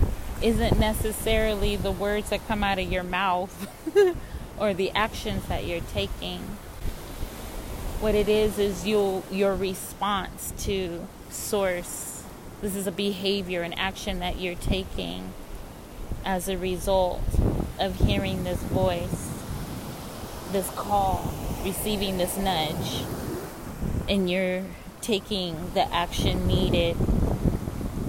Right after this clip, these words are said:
to align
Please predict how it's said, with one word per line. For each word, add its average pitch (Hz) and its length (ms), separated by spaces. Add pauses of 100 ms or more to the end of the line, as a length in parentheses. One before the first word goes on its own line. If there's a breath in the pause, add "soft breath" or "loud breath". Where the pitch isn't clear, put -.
(2000)
to - 140
align 180 920